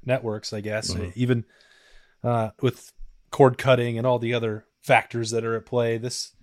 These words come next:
Speaker 1: this tells you that how much money is still available for those power networks. Uh, the fact that A B C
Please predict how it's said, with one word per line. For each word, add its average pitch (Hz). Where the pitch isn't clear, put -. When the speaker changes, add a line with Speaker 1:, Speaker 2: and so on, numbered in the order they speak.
Speaker 1:
this 156
tells 151
you 123
that 117
how 139
much 127
money 123
is 107
still 117
available 110
for 110
those 123
power 113
networks. 113
Uh, 107
the -
fact 127
that 123
A 120
B 117
C 127